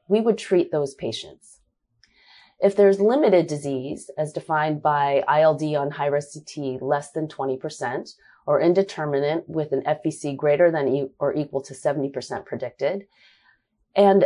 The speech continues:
there are no risk factors for progression, you can continue to monitor that patient with pulmonary function tests regularly.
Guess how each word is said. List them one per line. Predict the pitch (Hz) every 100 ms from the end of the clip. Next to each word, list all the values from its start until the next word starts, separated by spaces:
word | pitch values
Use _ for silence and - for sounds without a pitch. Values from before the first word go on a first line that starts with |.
| -
there | 175 196 -
are | 190 180 160 -
no | 170 175 190 269
risk | 196 185 -
factors | 143 131 - 127 -
for | 147
progression, | - 127 123 123 120 139 143 196 - _ _
you | 214
can | 220 247
continue | 226 208 196 190
to | 196 160
monitor | 147 139 147 139 135 - -
that | 135 -
patient | - 131 135 -
with | 147 -
pulmonary | 143 131 127 135
function | 123 117 - 113
tests | - 120 -
regularly. | 131 123 113 - - -